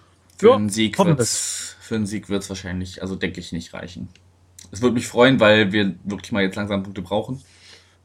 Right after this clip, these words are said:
Speaker 2: Ja, drittes Spiel. Ich, also ich bin noch tiefenentspannt.
Speaker 1: Hm.
Speaker 2: Ohne Scheiß. Also das,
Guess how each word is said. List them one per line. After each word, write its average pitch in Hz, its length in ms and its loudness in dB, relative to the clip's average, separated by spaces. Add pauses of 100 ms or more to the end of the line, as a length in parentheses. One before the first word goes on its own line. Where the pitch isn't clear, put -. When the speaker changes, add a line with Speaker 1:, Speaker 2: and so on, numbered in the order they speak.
(540)
Speaker 2:
Ja, - 380 -6
drittes 120 320 0
Spiel. 123 720 4 (600)
Ich, - 280 -4
also 143 140 8
ich 160 100 6
bin 160 120 8
noch 131 120 4
tiefenentspannt. - 800 -4 (420)
Speaker 1:
Hm. 95 300 4 (720)
Speaker 2:
Ohne 120 220 6
Scheiß. 104 320 0
Also 107 300 0
das, - 360 -10